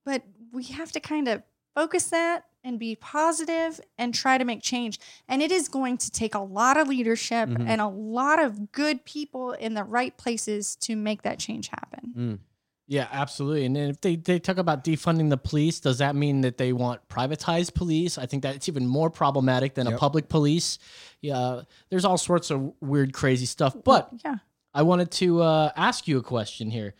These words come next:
Speaker 3: Did you know that Mackenzie Kelly is in the Urban Dictionary?
Speaker 1: Oh, no.
Speaker 3: Did you
Speaker 2: Uh-oh.
Speaker 3: know that?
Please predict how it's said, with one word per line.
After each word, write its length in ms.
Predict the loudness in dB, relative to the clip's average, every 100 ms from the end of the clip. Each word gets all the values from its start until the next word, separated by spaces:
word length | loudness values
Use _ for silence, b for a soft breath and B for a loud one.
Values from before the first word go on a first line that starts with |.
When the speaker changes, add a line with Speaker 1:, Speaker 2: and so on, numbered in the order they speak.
| b b b _
Speaker 3:
Did 180 | -8 -4
you 120 | 0 2
know 540 | 2 0 0 -2 -6 _ _ _
that 180 | -6 -4
Mackenzie 640 | -4 -6 -6 -4 -4 -4 -6
Kelly 680 | -6 -2 0 0 -4 -8 _ -4
is 200 | -2 -2
in 220 | 0 0
the 120 | 0 -2
Urban 280 | -2 -2 -2
Dictionary? 600 | -2 -4 -4 -2 -4 -10 _ _ _ _ _ _ _ _ -2
Speaker 1:
Oh, 160 | -2
no. 520 | 0 -2 -2 -2 -4 -6
Speaker 3:
Did 160 | -4 4
you 100 | 6
Speaker 2:
Uh-oh. 40 |
Speaker 3:
know 200 | 8 8
that? 260 | 6 2